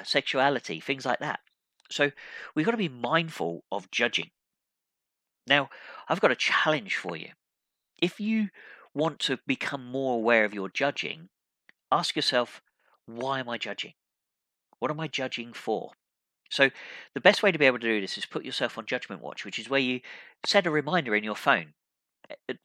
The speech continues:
random times throughout the week. So on a Monday, it might be seven A M. On a Tuesday, it might be five P M. On a Thursday, it might be three P M.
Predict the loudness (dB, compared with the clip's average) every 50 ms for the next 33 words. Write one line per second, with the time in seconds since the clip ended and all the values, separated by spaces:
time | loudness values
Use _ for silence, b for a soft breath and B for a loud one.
0 | -10 -6 -4 -4 -2 -2 -2 -2 -2 -4 -2 -2 -2 -2 -2 0 2 4 4 4
1 | 2 0 -2 -2 -2 -2 -2 0 0 0 0 0 0 0 0 2 0 0 0 -2
2 | -4 -8 -8 -8 -2 0 0 0 2 2 0 2 2 2 0 0 -4 -8 -6 -6
3 | -4 -2 -2 -2 0 0 2 0 0 -2 -6 -12 -12 -10 -2 2 4 4 4 2
4 | 0 0 2 2 2 0 -2 -6 -8 -8 -10 -4 2 4 4 4 4 2 0 0
5 | -2 -4 -8 -16 -16 -18 -20 -10 -6 -2 -2 -2 -2 0 2 2 2 2 0